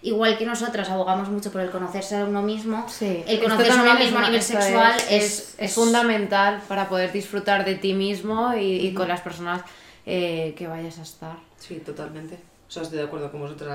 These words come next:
Speaker 3: al cien. Ahí, no, no hay, no hay discusión. Ahí
Speaker 2: Si tuvieses que mansa-, que ma-, que lanzar un único mensaje a todas las adolescentes que están ahí subiendo en relación a la sexualidad, ¿qué les dirías?
Speaker 1: ¿Adolescentes mujeres
Speaker 3: A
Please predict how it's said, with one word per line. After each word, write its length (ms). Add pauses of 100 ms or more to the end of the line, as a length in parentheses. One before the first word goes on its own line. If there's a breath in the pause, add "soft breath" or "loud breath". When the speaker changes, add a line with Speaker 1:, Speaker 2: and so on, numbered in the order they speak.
Speaker 3:
al 40
cien. 240 (120)
Ahí, 360
no, 140
no 380
hay, 260 (420)
no 80
hay 60
discusión. 560 (260)
Ahí 80
Speaker 2:
Si 240
tuvieses 360
que 140
mansa-, 580
que 120
ma-, 300
que 180
lanzar 440
un 120
único 300
mensaje 840 (1700 soft breath)
a 140
todas 300
las 200
adolescentes 840
que 120
están 540
ahí 340
subiendo 960
en 100
relación 360
a 100
la 80
sexualidad, 720
¿qué 100
les 220
dirías? 640
Speaker 1:
¿Adolescentes 500
mujeres 340
Speaker 3:
A 40